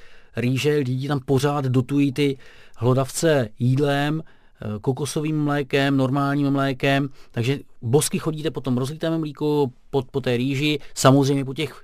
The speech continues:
eh, hlodavčích výkalech. Fotit se to dá úplně zblízka, dostane se k ním na několik málo centimetrů. Nicméně je to velmi zvláštní zážitek, je tam takový divný puch, takový zvláštní smrad,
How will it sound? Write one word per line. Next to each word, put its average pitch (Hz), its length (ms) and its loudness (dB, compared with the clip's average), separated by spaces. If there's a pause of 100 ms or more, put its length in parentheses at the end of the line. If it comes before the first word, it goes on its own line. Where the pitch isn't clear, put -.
(120)
eh, - 60 -12 (340)
hlodavčích 127 460 -6
výkalech. 139 720 -2 (640)
Fotit 151 300 -2
se 190 80 -2
to 185 80 0
dá 180 100 0
úplně 170 280 0
zblízka, 147 340 -6
dostane 139 260 -4
se 143 120 -6
k - 100 -16
ním 147 140 -2
na 127 240 -2
několik 143 340 -2
málo 143 260 2
centimetrů. 127 760 0 (640)
Nicméně 151 880 0 (500)
je 143 80 2
to 147 160 0
velmi 151 240 0
zvláštní 135 560 -2
zážitek, 131 640 -2
je 135 60 -6
tam 127 100 -6
takový 139 200 -6
divný 123 280 -2
puch, 127 220 -10
takový 135 240 -4
zvláštní 131 360 -2
smrad, 135 320 0